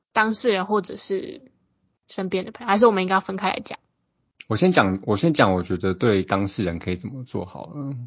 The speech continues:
Speaker 2: 嗯，当事人其实刚刚有讲过一个方法，就是你找一个人听你讲话嘛，或者是说你打给那些求助的专线。那我觉得还有一个方法是直接走去医院的急诊室里面，这些都是我们最，最快可以做到的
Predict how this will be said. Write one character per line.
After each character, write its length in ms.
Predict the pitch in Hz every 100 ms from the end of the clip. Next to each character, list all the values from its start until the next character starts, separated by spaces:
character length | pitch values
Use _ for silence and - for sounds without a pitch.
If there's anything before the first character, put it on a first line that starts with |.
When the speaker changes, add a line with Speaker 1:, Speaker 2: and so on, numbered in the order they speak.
| - -
Speaker 2:
嗯， 320 | 117 104 104
当 180 | 143 156
事 140 | 175
人 360 | 139 107 101 101
其 220 | - 107
实 500 | 101 101 101 104 101 _ _ _ _ -
刚 140 | 151
刚 80 | 170
有 80 | 151
讲 160 | 107
过 120 | 107 117
一 20 |
个 80 | 107
方 160 | 113
法， 100 | 107
就 100 | 95
是 140 | 98 110
你 140 | 98
找 200 | 92 87
一 60 | 90
个 160 | 92
人 240 | 90 87 87
听 160 | 98
你 80 | 92
讲 160 | 85 90
话 160 | 98 92
嘛， 220 | 92 135 -
或 160 | 110 98
者 20 |
是 160 | 101 95
说 280 | 98 95
你 80 | 92
打 240 | 87 90 90
给 340 | 92 92 -
那 120 | 110 98
些 380 | - 92 90
求 160 | 90 95
助 120 | 101
的 100 | 92
专 260 | 87 82 82
线。 280 | - 110 131 -
那 460 | 110 95 90 117 - _
我 120 | - 101
觉 160 | 110
得 160 | 113 101
还 120 | 127
有 80 | 123
一 40 |
个 120 | 104
方 140 | 107 113
法 140 | 95
是 580 | - 113 107 101 95 95 127 -
直 140 | 101
接 160 | 117 113
走 200 | 98 92
去 220 | - 98
医 60 |
院 160 | 101 95
的 80 | 87
急 160 | -
诊 180 | 82 95
室 160 | - 92
里 140 | 113
面， 320 | 131 139 139 - _ _
这 80 | 131
些 160 | 147
都 140 | 131 127
是 180 | - 123
我 60 |
们 180 | 92 90
最， 180 | 131 104
最 220 | - 123
快 340 | 143 110 90
可 220 | 90 - 107
以 100 | 90
做 220 | - 101
到 220 | 101 92
的 340 | 92 92 101